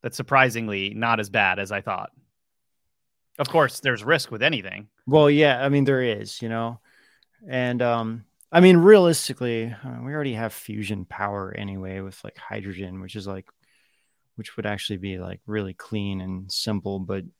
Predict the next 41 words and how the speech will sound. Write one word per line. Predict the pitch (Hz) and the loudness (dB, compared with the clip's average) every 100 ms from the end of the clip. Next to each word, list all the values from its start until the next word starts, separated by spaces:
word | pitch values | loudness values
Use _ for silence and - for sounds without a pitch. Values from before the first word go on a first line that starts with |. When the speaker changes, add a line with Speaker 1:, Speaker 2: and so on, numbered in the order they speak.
| _ | _
Speaker 2:
you | - | -10
know, | 95 95 95 - | -8 -8 -10 -12
they | 101 | -12
just | 98 - | -12 -10
can't, | 104 101 - _ _ _ _ _ _ _ _ _ _ _ _ _ | -8 -10 -12 _ _ _ _ _ _ _ _ _ _ _ _ _
just | - | -16
can't | - 110 101 | -6 -6 -2
do | 104 | -2
that | 92 - | -2 -4
publicly | 107 98 95 95 95 | -4 -4 -6 -6 -4
just | 95 92 | -6 -6
yet. | 110 98 104 - _ _ _ _ _ - | -4 -4 -6 -12 _ _ _ _ _ -6
Speaker 1:
Well, | 143 | 2
Speaker 2:
But, | 147 175 | 4 4
Speaker 1:
that's | - 104 | 0 -6
Speaker 2:
um, | 98 95 101 | -6 -6 -6
Speaker 1:
fusion. | 170 208 175 135 107 107 101 _ _ _ _ _ _ _ _ | -6 -4 -4 -4 -6 -10 -12 _ _ _ _ _ _ _ _
Fusion | 143 175 156 139 | -2 -2 0 -2
is | 123 120 | -4 -4
even | 127 113 110 | -4 -4 -6
more, | 110 110 104 104 98 98 | -6 -4 -4 -4 -6 -6
yeah, | 117 98 104 | -4 -4 -4
it | 120 110 | -6 -6
generates | 110 120 113 107 113 | -6 -4 -4 -6 -10
even | 101 | -10
more | 104 117 | -6 -6
power, | 107 104 98 | -2 -2 -2
but | 98 104 | -4 -8
it's | 98 | -8
even | 123 107 101 | -8 -6 -8
more, | 104 107 101 98 110 131 | -4 -4 -2 -6 -10 -12
like, | 113 101 98 - | -6 -6 -6 -14
r-, | 113 | -18
dangerous, | 117 113 110 92 98 107 - | -12 -8 -8 -10 -14 -16 -14
actually. | 104 98 - - 110 _ _ _ _ _ - | -10 -10 -12 -16 -16 _ _ _ _ _ -6
Like, | 110 117 | -6 -4
if, | 107 - | -10 -8
if | 127 | -6
something | - 135 120 | -4 -4 -4
went | 110 101 | -6 -6
wrong, | 101 104 95 95 107 | -4 -2 -2 -4 -12